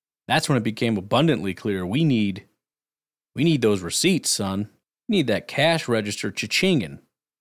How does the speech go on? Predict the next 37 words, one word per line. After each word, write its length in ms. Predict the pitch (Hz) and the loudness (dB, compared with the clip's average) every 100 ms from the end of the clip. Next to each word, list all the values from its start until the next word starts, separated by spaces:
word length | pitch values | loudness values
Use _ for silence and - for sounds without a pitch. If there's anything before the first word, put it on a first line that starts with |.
| _ | _
'cause 100 | - | -16
we 220 | 101 143 160 | -6 2 4
are 160 | 113 | 4
in 100 | 104 | 0
a 60 | 95 | -2
lot 340 | 95 127 139 | -2 0 2
of 60 | 120 | 0
trouble. 400 | - 117 85 82 | 0 0 -2 -6
And 100 | 101 | -2
this, 200 | 117 - _ _ _ _ - | -2 -2 _ _ _ _ -6
however, 520 | 127 139 127 110 101 - _ _ _ _ _ | 2 2 2 0 -2 -10 _ _ _ _ _
multi-million 840 | 117 131 127 127 117 120 127 120 113 | 0 0 2 0 2 2 2 2 0
dollar 440 | 113 117 117 107 - _ _ - | 0 0 0 -4 -8 _ _ -8
project, 680 | - 131 139 110 92 - - _ _ _ | -2 0 0 0 -2 -4 -20 _ _ _
it's 80 | - - | -12 -2
gonna 180 | 135 | 2
go 100 | 120 | 4
to 100 | 110 | 2
zero 340 | 90 104 123 110 | 2 2 2 2
pretty 240 | - 101 | 0 -6
quick, 360 | - - 127 - | -4 0 0 -2
as 260 | 120 117 107 | -4 -4 -2
is 160 | 120 107 | -2 0
my 200 | 107 101 | -2 0
legacy 600 | 110 151 113 - 98 98 | 2 2 0 -4 -4 -6
if 80 | |
we 140 | 104 123 | -4 0
don't 300 | 123 110 104 _ _ _ _ _ _ _ _ _ _ _ _ | 0 0 -4 _ _ _ _ _ _ _ _ _ _ _ _
get 160 | - 147 | 0 2
some 200 | - 113 | 2 0
people 320 | 135 127 117 | 0 0 0
in 100 | 113 | 0
here 140 | 110 | -2
quickly, 480 | 95 - 160 104 80 | -2 0 0 -2 -8
because 260 | 113 - 92 | -10 -10 -8
covid 400 | - 147 127 101 | 0 2 2 0
just 300 | 117 117 | 0 0